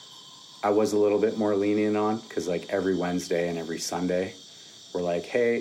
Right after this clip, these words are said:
if you're interested in the permaculture project, come up, have a tour. We've got, like, all these different plants and trees and things that we're growing."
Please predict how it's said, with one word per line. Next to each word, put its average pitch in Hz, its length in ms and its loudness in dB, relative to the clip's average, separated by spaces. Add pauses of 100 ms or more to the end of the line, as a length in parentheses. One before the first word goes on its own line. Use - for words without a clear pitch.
if - 160 -10
you're 98 100 0
interested 95 460 -2
in 98 40 -2
the 92 160 -4
permaculture 104 540 -2
project, 101 580 0 (200)
come 98 200 -2
up, 92 320 0 (400)
have 98 180 -2
a - 20 -6
tour. 90 480 -2
We've 85 160 -4
got, 87 240 0
like, 85 260 -6
all 90 100 0
these 85 120 -6
different - 300 -6
plants 85 420 -6
and - 80 -14
trees 85 400 -4
and 87 100 -10
things 85 200 -6
that - 80 -6
we're - 220 -18
growing." 87 280 -6